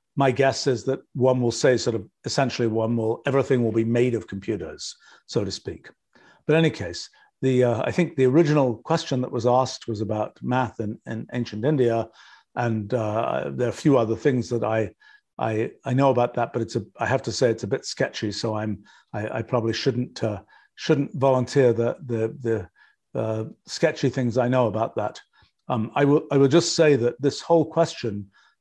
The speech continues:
that comes up is, you know, "Oh, such and such an idea, was it actually invented by, you know, ancient Indian sage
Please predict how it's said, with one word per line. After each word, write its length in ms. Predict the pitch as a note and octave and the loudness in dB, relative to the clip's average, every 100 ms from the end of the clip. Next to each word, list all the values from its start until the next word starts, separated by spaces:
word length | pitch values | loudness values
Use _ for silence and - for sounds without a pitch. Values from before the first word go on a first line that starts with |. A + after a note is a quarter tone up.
| _ C3 | _ -4
that 180 | C3+ | -4
comes 260 | - D#3+ C#3 | 0 2 4
up 300 | E3+ A2+ - | 4 2 -6
is, 300 | C3 A#2 G#2+ | -2 -2 -2
you 100 | C3 | -2
know, 300 | B2 A2 G#2+ - _ - | 0 0 -2 -8 _ 2
"Oh, 220 | F3+ F3 | 6 6
such 280 | E3+ F3+ E3 | 6 2 0
and 100 | D3+ | 0
such 260 | D#3 D#3 | 0 0
an 80 | C#3 | 0
idea, 580 | B2+ B2 A#2+ A#2 F2+ F2 _ _ _ - | 0 2 2 2 0 -10 _ _ _ 0
was 260 | C3 D#3+ | 2 4
it 160 | E3+ E3+ - | 4 2 0
actually 540 | D#3 - - F3+ D#3 D3 | -2 -2 0 4 4 4
invented 760 | C#3 D3+ F3 - A#2 G#2+ F#2+ _ _ _ _ | 4 2 2 0 -4 -4 -10 _ _ _ _
by, 520 | B2+ B2+ B2+ B2 A#2+ A#2 - | 4 6 6 4 2 -2 -4
you 140 | C#3 | 0
know, 220 | B2 A#2+ B2+ | 2 0 0
ancient 380 | D#3 D#3 D#3 C#3+ | 0 2 0 0
Indian 460 | D3+ D3 B2+ C3 A#2+ | 2 2 4 2 -2
sage 600 | - C#3+ C3+ B2+ A2+ | 0 2 4 0 -6